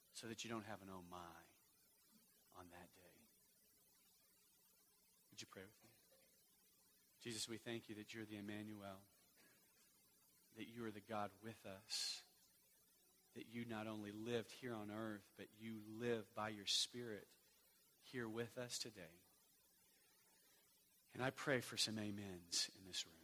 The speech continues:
I pray, God, that we would all, every single one of us, visitors to long-term members of this church across the board, that all of us would be able to say on that day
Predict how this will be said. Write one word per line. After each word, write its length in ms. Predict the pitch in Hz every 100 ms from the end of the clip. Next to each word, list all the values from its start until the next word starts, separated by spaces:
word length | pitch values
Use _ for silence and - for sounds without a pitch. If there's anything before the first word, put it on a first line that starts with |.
| - - - - - - - - - - - - - -
I 140 | 135
pray, 640 | 139 - 170 147 139 127 104 -
God, 240 | 120 110 95 - - - - - - -
that 180 | 120 127
we 120 | 131
would 280 | 123 120 113 - - - - - -
all, 720 | 135 147 151 120 95 - - -
every 420 | 165 160 139 127
single 420 | - 143 135 120
one 180 | 123 120
of 120 | 104 95
us, 260 | 90 - - -
visitors 720 | 147 160 156 151 151 151 - -
to 120 | 123
long-term 720 | 117 127 143 143 - 151 139
members 540 | 139 143 143 139 131 127
of 100 | 127
this 180 | 135
church 720 | - - 147 135 135 - - -
across 460 | - - 151 139 135
the 100 | 135
board, 260 | 131 127 117
that 100 | -
all 320 | 143 147 151 156
of 140 | 135
us 280 | 139 123 -
would 160 | 113
be 220 | 117 117 120
able 220 | 143 151
to 100 | 139
say 380 | - 139 127 113 - -
on 280 | 131 123 104 110
that 340 | 156 175 -
day 380 | 123 117 110